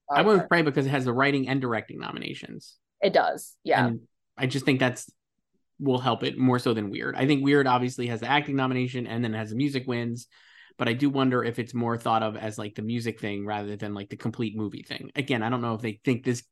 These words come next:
Speaker 2: they might not care about <laughs> this and just be like, "Weird, I like that. It got a lot of nominations. I'm just gonna have it win."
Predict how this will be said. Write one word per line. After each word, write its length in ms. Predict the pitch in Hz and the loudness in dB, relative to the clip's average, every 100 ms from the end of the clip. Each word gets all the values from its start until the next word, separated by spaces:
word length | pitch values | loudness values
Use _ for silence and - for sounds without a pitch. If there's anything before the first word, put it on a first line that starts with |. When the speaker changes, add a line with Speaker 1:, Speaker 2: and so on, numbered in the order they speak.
| _ | _
Speaker 2:
they 120 | 139 | 4
might 200 | 143 143 | 4 2
not 260 | 135 131 - | 2 0 -2
care 200 | 131 117 | -2 0
about 260 | 135 135 | 0 0
<laughs> 20 | 180 | -2
this 240 | 226 - | -4 -2
and 140 | 143 | -2
just 160 | 123 123 | -2 -2
be 100 | 131 | 0
like, 300 | 123 123 117 - - - | 0 -2 -6 -18 -20 -10
"Weird, 420 | 147 214 127 104 - | 2 6 4 2 -2
I 100 | 123 | 2
like 240 | 135 165 | 4 4
that. 260 | 175 185 139 | 2 0 0
It 80 | 131 | 0
got 140 | 139 | 0
a 40 | |
lot 140 | 131 147 | 2 2
of 60 | |
nominations. 640 | 151 135 147 180 220 220 - | 0 -4 -4 -6 -6 -10 -6
I'm 180 | 127 135 | -2 -2
just 120 | 135 | 0
gonna 140 | 135 127 | -2 -2
have 140 | 120 | -4
it 120 | 107 | -6
win." 260 | - 78 | -10 -10